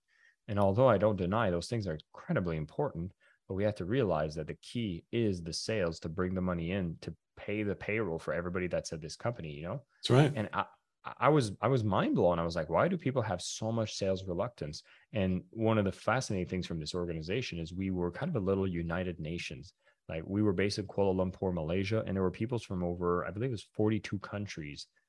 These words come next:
Speaker 1: at the time working together in this office. And I've noticed, particularly in Europe, Eastern Europe, even more, there was so much cultural resistance to sales.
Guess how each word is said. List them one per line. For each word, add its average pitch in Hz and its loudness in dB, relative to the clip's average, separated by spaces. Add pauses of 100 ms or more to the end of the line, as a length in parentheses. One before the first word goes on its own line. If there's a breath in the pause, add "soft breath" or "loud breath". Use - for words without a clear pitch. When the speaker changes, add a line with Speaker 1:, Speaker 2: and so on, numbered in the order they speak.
Speaker 1:
at 90 -6
the 82 -6
time 92 -4
working 90 -2
together 85 -2 (360)
in 90 -4
this 78 -4
office. - -6 (320)
And 98 -2
I've 92 0
noticed, 104 4
particularly 98 0
in 82 -4
Europe, 101 4 (340)
Eastern 113 0
Europe, 87 0
even 85 -2
more, 87 0 (360)
there 90 2
was 90 2
so 110 -2
much 110 0
cultural 101 0
resistance 90 -4
to 82 -10
sales. 76 -4